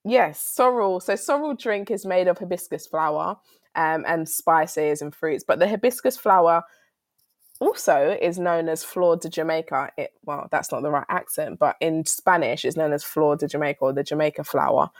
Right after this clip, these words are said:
um, which is really nice, um, really poetic, actually. And so sorrel is, um, yeah, made of hibiscus flower. It's a really dark red, um,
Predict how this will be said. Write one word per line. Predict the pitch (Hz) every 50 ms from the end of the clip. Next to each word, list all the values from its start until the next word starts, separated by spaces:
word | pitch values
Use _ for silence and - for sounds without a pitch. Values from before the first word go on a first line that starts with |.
| - - - - - - -
um, | - 160 156 156 156 147 - - _ _ _
which | - 165 175 165 - -
is | 175 156 160 - - -
really | 156 170 180 185 190 180 170
nice, | 151 139 147 151 160 175 170 - - - -
um, | 156 151 147 143 143 143
really | 160 165 160 160 151
poetic, | - - 160 156 143 139 - - 135 - -
actually. | - - - - - 143 - - 185 - - - - - - - _ _ _ _
And | - 185 185 180 175 180
so | - - - 208 -
sorrel | - - - 277 247 247 247 254 240
is, | - 196 196 196 196 202 202 - - -
um, | 175 175 165 165 160 160 - - _ _ _ _ _ _ _ _ _ _ _ _ _ _ - - - - - - -
yeah, | - 196 214 160 165 175
made | 175 220 254 269 277
of | 269 -
hibiscus | 240 196 190 175 - - 175 -
flower. | - 165 170 165
It's | - -
a | 170 170 - -
really | 180 185 208 240 247 240 240 208 - _
dark | - 208 208 202 180 - - -
red, | 170 170 170 175 180 175 175 175 175 - - - _ -
um, | 165 156 156 156 156 156 147